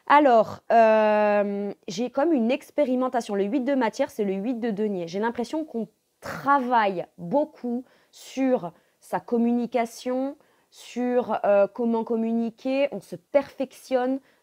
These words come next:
de jour en jour, euh, et vous avez le choix.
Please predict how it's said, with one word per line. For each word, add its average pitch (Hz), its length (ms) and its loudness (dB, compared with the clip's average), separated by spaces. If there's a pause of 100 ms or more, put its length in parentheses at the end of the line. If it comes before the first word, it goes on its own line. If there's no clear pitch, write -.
de 208 140 -2
jour 226 340 0
en 254 100 2
jour, 254 460 0 (420)
euh, 208 400 4 (100)
et 233 60 0
vous 220 220 -2
avez 202 160 -2
le 190 80 -6
choix. 214 340 -10